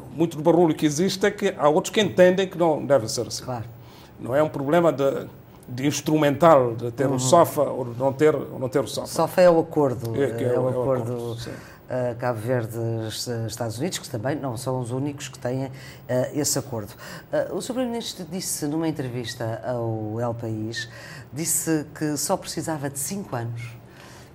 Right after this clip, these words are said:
Speaker 2: para, ehm, levar o país a dar o salto do crescimento para uma média de crescimento de sete por cento, eh, até dois mil e vinte e um. Desses cinco anos, eh, já passaram dois anos e picos.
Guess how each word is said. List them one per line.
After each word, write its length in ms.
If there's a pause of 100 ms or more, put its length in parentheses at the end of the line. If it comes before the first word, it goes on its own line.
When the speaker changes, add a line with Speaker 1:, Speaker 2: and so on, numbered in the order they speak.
(100)
Speaker 2:
para, 720
ehm, 1400
levar 300
o 60
país 600
a 60
dar 180
o 60
salto 340
do 60
crescimento 560 (300)
para 100
uma 120
média 280
de 60
crescimento 420
de 60
sete 280
por 120
cento, 480 (560)
eh, 440
até 280
dois 280
mil 140
e 80
vinte 280
e 40
um. 40 (460)
Desses 320
cinco 320
anos, 480
eh, 440
já 180
passaram 720
dois 240
anos 420
e 120
picos. 580